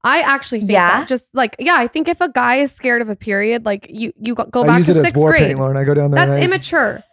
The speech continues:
Speaker 1: "Oh, I don't wanna have sex with you 'cause you're on your period." It's just like, you're
Speaker 3: You didn't even
Speaker 1: s-, so immature.
Speaker 3: go down
Speaker 1: Don't you
Speaker 3: there.
Speaker 1: think that's immature?
Speaker 2: No, I completely
Speaker 1: Like,
Speaker 2: agree.
Speaker 1: grow up.
Speaker 2: I completely agree.
Speaker 1: Okay,
Speaker 2: Who
Speaker 1: sorry.
Speaker 2: cares? Also, like,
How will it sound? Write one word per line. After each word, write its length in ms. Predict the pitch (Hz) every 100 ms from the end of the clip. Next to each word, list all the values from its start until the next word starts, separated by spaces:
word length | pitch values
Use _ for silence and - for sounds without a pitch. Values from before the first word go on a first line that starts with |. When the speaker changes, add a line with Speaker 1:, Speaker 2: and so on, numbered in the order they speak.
| _
Speaker 1:
"Oh, 140 | 359 392
I 100 | 392
don't 160 | 427
wanna 160 | 403 392
have 160 | 392 -
sex 320 | - 349 -
with 100 | 320
you 140 | 320
'cause 180 | 302 269
you're 120 | 285
on 120 | 285
your 120 | 277 254
period." 600 | - 302 311 269 202 -
It's 160 | - -
just 200 | 359 -
like, 320 | 370 302 - -
you're 200 | 262 330
Speaker 3:
You 100 | 156
didn't 140 | 180
even 120 | 160
Speaker 1:
s-, 60 | 160
so 200 | 381 370
immature. 560 | 339 330 - 403 466 262 160
Speaker 3:
go 100 | 147
down 20 |
Speaker 1:
Don't 180 | 143 - -
you 60 |
Speaker 3:
there. 60 | -
Speaker 1:
think 140 | 403
that's 160 | 392 -
immature? 500 | 311 311 - 302 359 403
Speaker 2:
No, 200 | 240 175
I 260 | 151 180 - _ -
completely 560 | - - 226 190 156
Speaker 1:
Like, 140 | 349 330
Speaker 2:
agree. 180 | -
Speaker 1:
grow 280 | 311 381 440 -
up. 240 | 330 349 -
Speaker 2:
I 100 | 208
completely 480 | 220 202 190 160 151
agree. 320 | 147 - - _ -
Speaker 1:
Okay, 160 | 240
Speaker 2:
Who 180 | 208 330
Speaker 1:
sorry. 140 | 233 226
Speaker 2:
cares? 440 | 226 175 143 -
Also, 340 | 254 320 339 302
like, 360 | 233 208 190